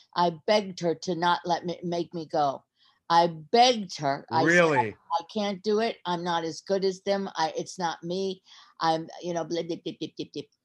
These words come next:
Speaker 1: And then I was a social worker. I hadn't done anything. And, um, I was a social worker in New York for, uh, in the city for six years. And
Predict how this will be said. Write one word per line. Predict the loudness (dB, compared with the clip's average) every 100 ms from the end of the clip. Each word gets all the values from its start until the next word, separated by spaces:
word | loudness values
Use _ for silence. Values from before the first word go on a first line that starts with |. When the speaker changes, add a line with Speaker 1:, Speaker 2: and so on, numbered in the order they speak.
| _ _ _ -2
Speaker 1:
And | -2 0
then | 0 0 -2 -4 0
I | 2 2
was | 2 0 -2
a | -4
social | 0 0 2 0 0 2
worker. | 0 -2 -4 -4 -10 _ -4
I | 0 4
hadn't | 2 2
done | 0 0 -4
anything. | -8 -6 -6 -4 -6 -6 -12 _ _ _ _ -20 -6
And, | -4 -2 -4 -8 -6
um, | -2 -2 -4 -12 _ _ _
I | 0
was | 0 -2
a |
social | 0 0 2 0
worker | -2 0 0
in | 0
New | 0
York | 0 0 0 -4 _ _
for, | -4 0 0 0
uh, | 2 2 0
in | -2 -6
the |
city | -4 -4 -4 -6 -10 _ _
for | -6 -6
six | -4 -6 -6 -4
years. | -2 -4 -8 _ _ _ _
And | 0 2 0